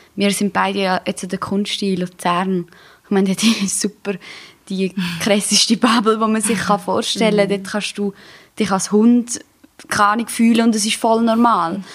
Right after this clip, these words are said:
Speaker 1: Aber wenn, wenn du dann rausgehst in die, ich sag jetzt mal, echte Welt,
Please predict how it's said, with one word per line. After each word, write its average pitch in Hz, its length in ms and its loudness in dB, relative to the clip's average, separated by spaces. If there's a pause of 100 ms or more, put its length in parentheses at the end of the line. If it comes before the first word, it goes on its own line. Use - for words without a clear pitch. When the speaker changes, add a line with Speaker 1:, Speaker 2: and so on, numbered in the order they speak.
(260)
Speaker 1:
Aber 202 240 -2
wenn, 220 540 4
wenn 247 200 6
du 214 100 2
dann 208 340 2 (220)
rausgehst 220 680 2
in 202 160 -6
die, 185 260 -4
ich 190 80 -8
sag 190 160 -4
jetzt 196 140 -4
mal, 196 120 2 (140)
echte 214 320 -4
Welt, 175 580 -2